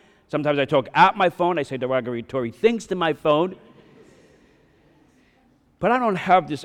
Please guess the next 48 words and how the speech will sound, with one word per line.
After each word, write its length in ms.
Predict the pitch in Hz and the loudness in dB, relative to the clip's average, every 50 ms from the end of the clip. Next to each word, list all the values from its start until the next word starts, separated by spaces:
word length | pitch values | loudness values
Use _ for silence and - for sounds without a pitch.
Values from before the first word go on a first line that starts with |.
| - - | -10 -12
okay, 400 | 175 - - 127 - - 156 156 | -12 -12 -8 -10 -4 -2 0 2
I 20 | |
know 80 | 175 190 | 2 2
you 80 | 185 | 4
got 160 | 175 156 135 - | 4 2 0 0
Siri 480 | - - - 190 208 208 202 180 151 | -10 -12 0 2 4 4 6 4 2
in 120 | 143 131 131 | 0 2 2
there, 280 | 131 131 147 175 190 - | 4 4 4 2 0 -4
and 80 | - 170 | -2 -2
I 80 | 185 | -2
talk, 460 | 175 - - - - 190 190 170 - - | -2 -2 -8 -6 0 0 0 0 -2 -8
I 80 | 147 147 | -4 -4
guess, 180 | 147 139 - - _ | -4 -6 -6 -14 _
to 240 | - - 196 233 220 | -8 -4 -4 -4 -4
Siri. 320 | - - 143 147 151 156 | -4 -4 -4 -2 0 0
I 60 | 147 | 0
don't 100 | 160 151 | 0 -2
have 140 | 151 151 139 | -4 -6 -6
a 40 | - | -8
conversation 960 | - - - 156 131 127 113 - - - - 190 185 185 - - 151 139 143 | -12 -12 -12 -12 -12 -12 -14 -14 -18 -10 -4 -2 -2 -2 -4 -6 -8 -2 -2
with 180 | - - - | -2 -4 -4
Siri. 440 | - - 143 135 135 139 180 226 233 - _ _ _ _ _ _ _ | -12 -8 -6 -4 -2 -2 -4 -4 -6 -16 _ _ _ _ _ _ _
Siri's 320 | - - 180 185 196 170 | -6 -2 0 0 0 0
not 120 | 185 185 - | -2 -4 -2
like 200 | 160 147 139 - | -2 -4 -4 -4
high 260 | - - 180 180 175 | -6 -4 -2 0 0
on 100 | 170 160 | -2 -2
my 120 | 147 139 | -4 -6
friends 340 | 135 - - 180 214 208 143 | -6 -6 -6 -6 -4 -4 -4
list. 340 | 147 151 175 185 - - _ _ _ _ _ | -2 -2 -2 -2 -6 -14 _ _ _ _ _
Some 300 | - - - - 170 190 | -20 -16 -6 -4 0 0
of 120 | 202 165 | 0 0
you, 140 | 165 185 190 | -2 -4 -6
Siri 340 | - - - 175 185 190 190 | -6 -6 -4 -2 -2 -2 -2
is 240 | 190 220 240 233 185 - | -2 -4 -4 -4 -2 0
high 240 | 151 160 147 143 139 | 2 4 4 4 4
on 180 | 127 127 123 | 2 -2 -4
your 120 | 123 123 117 | -4 -6 -6
friends 300 | - - 123 120 123 113 | -6 -6 -8 -8 -6 -4
list, 220 | 135 151 185 - - - _ _ - - | -2 -4 -4 -4 -10 -20 _ _ -12 -8
and 100 | 135 147 | -2 -2
that's 140 | 147 143 151 | -2 -2 -2
another 240 | 151 147 143 139 | -2 -2 -2 -2
sermon 380 | 135 - - 170 170 170 170 160 | -4 -2 -2 -2 0 0 -2 -4
<laughs> 60 | - | -4
for 100 | 170 156 | -4 -4
another 260 | 160 156 156 139 135 | -2 -2 -2 -2 -2
day. 440 | 131 139 170 220 247 180 113 92 87 | -2 4 4 4 6 4 2 -2 -6